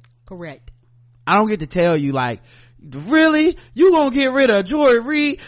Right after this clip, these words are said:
Speaker 2: Y'all just cancel anybody." Like, I saw people having that reaction. I'm not doing that shit. I know she's a black woman. I'll hate it for her if, if the shit is true. I also did not write her blog and don't know shit about that.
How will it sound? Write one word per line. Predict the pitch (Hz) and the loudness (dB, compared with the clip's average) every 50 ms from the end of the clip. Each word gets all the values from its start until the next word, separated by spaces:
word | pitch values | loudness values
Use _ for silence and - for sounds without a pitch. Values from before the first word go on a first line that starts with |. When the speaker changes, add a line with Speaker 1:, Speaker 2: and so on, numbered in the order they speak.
| - - | -20 -8
Speaker 2:
Y'all | - 175 262 320 320 240 | -4 0 2 2 2 2
just | 208 147 160 147 131 | 0 -2 -6 -10 -8
cancel | - 202 202 190 170 - 127 120 143 | -6 -4 -4 -4 -4 -6 -8 -6 -4
anybody." | 202 247 240 202 170 156 147 139 139 135 139 | -4 -2 -2 -2 -2 -4 -4 -6 -6 -6 -6
Like, | 139 139 127 | -6 -6 -4
I | 160 202 | -6 -6
saw | 190 233 190 190 | -4 -4 -4 -4
people | 185 208 190 180 | -4 -6 -4 -4
having | 180 165 156 147 143 | -4 -4 -4 -6 -8
that | 139 151 160 156 | -8 -8 -8 -8
reaction. | 165 170 165 165 160 - 160 143 - | -6 -6 -8 -8 -8 -10 -14 -16 -12
I'm | - 180 185 | -12 -10 -8
not | 175 151 135 113 | -6 -8 -8 -8
doing | 113 120 117 110 104 | -12 -14 -14 -14 -16
that | 95 85 - | -16 -18 -18
shit. | - 101 92 - | -18 -18 -14 -12
I | 82 147 | -10 -10
know | 180 185 180 | -8 -8 -8
she's | 185 165 185 165 | -10 -10 -12 -12
a | 165 | -10
black | 156 170 160 156 151 147 | -8 -6 -6 -6 -6 -6
woman. | 151 156 156 156 151 151 147 - _ _ _ _ _ _ _ _ _ - | -8 -8 -8 -10 -10 -12 -14 -16 _ _ _ _ _ _ _ _ _ -4
I'll | 135 147 147 135 | -2 -2 -2 -2
hate | 139 160 160 160 160 | -4 -6 -6 -6 -8
it | 156 | -8
for | - 170 165 156 160 156 156 | -8 -6 -4 -4 -2 -4 -4
her | 151 131 | -6 -8
if, | 110 135 139 131 127 | -8 -10 -10 -10 -10
if | 127 135 120 | -12 -14 -14
the | 120 | -14
shit | 131 - - 156 139 135 | -14 -12 -12 -12 -12 -12
is | 139 | -14
true. | - - 165 156 156 160 156 151 _ _ _ _ _ _ _ - | -14 -12 -10 -8 -8 -8 -10 -12 _ _ _ _ _ _ _ -4
I | 147 156 156 165 | -2 -2 0 -2
also | 175 165 - 185 160 156 151 143 - _ _ _ - 113 110 101 90 _ _ | -2 -4 -6 -8 -8 -6 -8 -10 -12 _ _ _ -20 -20 -20 -20 -20 _ _
did | 135 156 156 151 | -6 -6 -4 -2
not | 160 156 156 147 | -2 -4 -4 -4
write | 147 151 151 151 | -4 -6 -6 -6
her | 156 143 | -8 -8
blog | 127 135 143 143 139 135 139 120 | -8 -6 -6 -4 -4 -4 -6 -8
and | 120 120 | -8 -8
don't | 127 131 131 127 | -8 -8 -8 -8
know | 127 123 | -10 -10
shit | 120 135 123 113 | -10 -10 -12 -12
about | 107 117 104 104 107 | -10 -10 -12 -12 -12
that. | - 85 80 80 - | -14 -16 -16 -18 -20